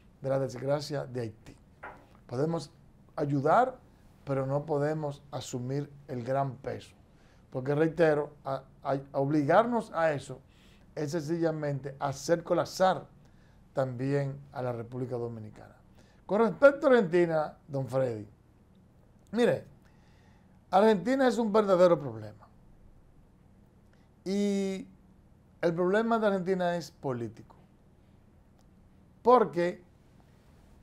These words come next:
las posiciones son de extrema derecha a extrema izquierda.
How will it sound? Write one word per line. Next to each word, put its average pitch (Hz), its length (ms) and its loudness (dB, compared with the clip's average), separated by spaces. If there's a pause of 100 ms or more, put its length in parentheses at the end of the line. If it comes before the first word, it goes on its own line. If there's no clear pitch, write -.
(260)
las 156 220 0
posiciones 175 720 0
son 196 480 0 (1500)
de 151 200 2
extrema 220 720 4 (500)
derecha 202 680 2
a 160 120 0
extrema 151 400 -2
izquierda. 107 480 -10